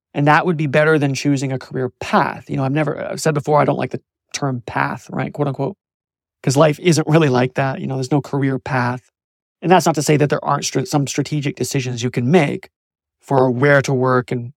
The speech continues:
who to work with and what to take on as projects and this kind of stuff. But it's much more to do with choosing the environment that you want to become, choosing the environment you want to adapt into, right? Uh, you could choose a social circle based on values rather than,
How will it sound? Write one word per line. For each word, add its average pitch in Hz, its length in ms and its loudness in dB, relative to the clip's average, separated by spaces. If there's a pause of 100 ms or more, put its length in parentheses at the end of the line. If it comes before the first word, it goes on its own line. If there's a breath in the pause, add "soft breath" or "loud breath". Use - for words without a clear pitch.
(120)
who 151 140 0
to 139 80 4
work 127 240 4
with 127 280 0
and 123 120 -2
what 143 120 -2
to 131 80 -8
take 127 220 -4
on 131 200 -4
as 127 100 -8
projects 135 440 -4
and - 120 -8
this - 100 -10
kind - 220 -12
of - 40 -12
stuff. - 320 -10 (920)
But 160 100 6
it's 147 100 0
much 247 220 4
more 269 160 6
to 190 80 4
do 147 220 4
with 190 340 0 (160)
choosing 175 460 2
the 151 100 -2
environment 131 480 -2
that 131 140 -8
you 131 40 -4
want 120 180 -4
to 120 40 -4
become, - 460 -10 (380)
choosing 185 320 2
the 165 40 4
environment 143 400 4
you 131 80 -2
want 123 140 -2
to 120 40 -4
adapt 113 320 -6
into, - 360 -10
right? 185 280 -14 (840)
Uh, 135 260 4
you 135 60 0
could 143 120 4
choose 185 140 4
a 151 80 4
social 165 440 2
circle - 360 -6
based 139 240 -2
on 131 140 -2
values 143 640 2
rather 135 380 0
than, 123 480 -2